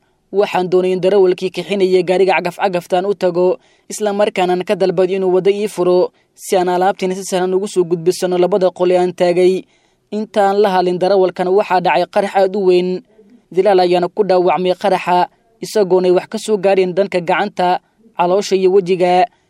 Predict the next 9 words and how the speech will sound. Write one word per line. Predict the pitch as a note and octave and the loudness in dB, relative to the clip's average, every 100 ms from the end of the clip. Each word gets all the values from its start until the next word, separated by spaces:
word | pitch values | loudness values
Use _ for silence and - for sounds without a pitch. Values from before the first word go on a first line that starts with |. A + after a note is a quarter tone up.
| _ _ | _ _
isagoona | F#3 - G#3 F3+ G#3 | -12 -4 0 0 0
miir | G3 F3+ | 0 -2
dawalmay | F3 F3+ F#3 F#3 F3 | 0 2 2 0 -2
kadib | F#3+ E3 F#3 | -4 -4 -2
markii | G3+ - G#3 | -2 -2 -6
uu | |
ku | - | -2
dhaawacmay | F#3 F3+ E3+ D#3 F3 F3 | 0 2 2 0 -2 -2
qaraxa. | F#3+ F3+ F3 F3+ D#3+ | -2 -2 0 2 0